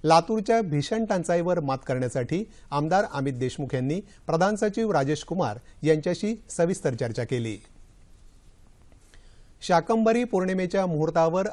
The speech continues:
आज सातारा जिल्ह्यात वाई तालुक्यातल्या मांढरदेव इथल्या काळूबाईच्या यात्रेला उत्साहात सुरुवात झाली. देशभरातून लाखो भाविक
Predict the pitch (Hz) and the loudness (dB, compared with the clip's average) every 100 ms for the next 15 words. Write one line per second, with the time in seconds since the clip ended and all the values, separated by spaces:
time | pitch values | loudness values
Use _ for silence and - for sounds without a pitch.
0 | - 160 - 135 156 190 180 180 185 196 | -2 -2 -2 -2 0 0 0 0 0 -2
1 | 160 135 139 131 123 127 120 147 202 - | -2 -2 -2 -2 -2 -4 -2 -2 -2 -6
2 | - - 131 143 180 202 233 214 151 175 | -14 -6 -2 0 0 2 2 0 -2 0
3 | 180 - 135 147 143 139 135 123 120 185 | 0 0 0 2 0 0 -2 -2 -2 -2
4 | 135 104 - - - 160 - 170 196 - | -2 -4 -10 -10 -6 -4 0 0 0 -4
5 | 120 117 110 120 117 98 - - - - | -4 -4 -4 -4 -6 -8 -16 -20 -20 -4
6 | 139 185 202 190 190 208 185 139 135 143 | 0 2 4 2 2 0 0 -2 0 -2
7 | 127 123 175 | 0 0 -2